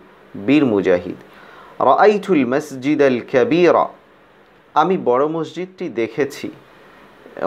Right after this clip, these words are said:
ইনদাল বাবিল ওয়াসিই, প্রশস্ত দরজাটির কাছে। মূল কথা,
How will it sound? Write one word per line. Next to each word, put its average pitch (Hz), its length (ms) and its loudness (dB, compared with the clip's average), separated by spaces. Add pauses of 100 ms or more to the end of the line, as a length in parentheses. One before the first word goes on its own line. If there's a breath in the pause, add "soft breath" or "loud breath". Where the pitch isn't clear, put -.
(120)
ইনদাল 175 420 4
বাবিল 147 580 2
ওয়াসিই, 117 920 0 (600)
প্রশস্ত 196 640 2
দরজাটির 135 680 2
কাছে। 104 480 -2 (1500)
মূল 156 280 2
কথা, 143 420 2